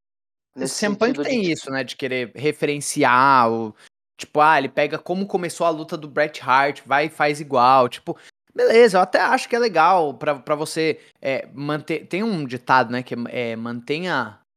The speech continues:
Speaker 1: Bom, foda-se.
Speaker 2: Esse é
Speaker 1: É,
Speaker 2: bom, esse
Speaker 1: tipo
Speaker 2: ditado aí é pica mesmo.
Speaker 1: É,
Speaker 2: Esse
Speaker 1: não,
Speaker 2: aí,
Speaker 1: mas tem um,
Speaker 2: porra.
Speaker 1: tem um dita-, porra, tem um ditado que é não sei o quê, de manter a,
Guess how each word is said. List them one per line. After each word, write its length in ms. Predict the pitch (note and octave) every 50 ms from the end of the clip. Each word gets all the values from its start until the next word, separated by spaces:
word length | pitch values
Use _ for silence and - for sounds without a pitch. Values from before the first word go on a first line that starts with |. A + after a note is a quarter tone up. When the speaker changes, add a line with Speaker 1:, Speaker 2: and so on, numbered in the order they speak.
| _ _ _ _ _ _ _ _ _ _ _ _ _ _ _ _ _ _ _ _
Speaker 1:
Bom, 320 | - - A3+ C3+ - - _
foda-se. 500 | _ - - F#3+ D3 A2+ A2 A2 - - - -
Speaker 2:
Esse 180 | E3+ E3 -
é 80 | C#3 C3
Speaker 1:
É, 120 | C#3+ -
Speaker 2:
bom, 60 | D#3
esse 220 | E3+ - - E3 D3+
Speaker 1:
tipo 120 | - F3+
Speaker 2:
ditado 240 | E3+ F3 F3 E3+ E3+
aí 120 | D#3 D#3
é 80 | F3+ A3+
pica 380 | A#3 - B3+ B3+ B3+ B3+ C#4 C4
mesmo. 260 | B3 A3+ G3+ F3+ E3+
Speaker 1:
É, 200 | C#3+ - - G3+ G3
Speaker 2:
Esse 40 | G3 - C4
Speaker 1:
não, 100 | B3+ B3
Speaker 2:
aí, 60 | A3+
Speaker 1:
mas 160 | A3+ A#3 A3
tem 140 | - - -
um, 140 | E4+ F4 E4+
Speaker 2:
porra. 100 | E4+ F4
Speaker 1:
tem 160 | F4 C#4 C#4
um 40 | C4+ A#3
dita-, 260 | G#3+ G3 - - F#3+
porra, 340 | D#3 A3 A#3+ G#3 E3+ D#3+ D#3+
tem 180 | - - G#3+
um 80 | A#3+ D4+
ditado 400 | B3 G#3 G3+ - F#3+ G3 F#3 F3
que 80 | -
é 240 | F3 E3+ E3+ D#3+ D#3
não 120 | D3 E3 E3+
sei 160 | - - F#3
o 40 | E3
quê, 260 | - - F3 F#3+ F#3+
de 100 | E3 D#3+
manter 520 | E3+ D#3+ D#3+ D#3+ D#3 - D#3 D#3 E3 F3
a, 440 | E3+ E3 D#3 D3+ D3 C#3+ C#3 C3 B2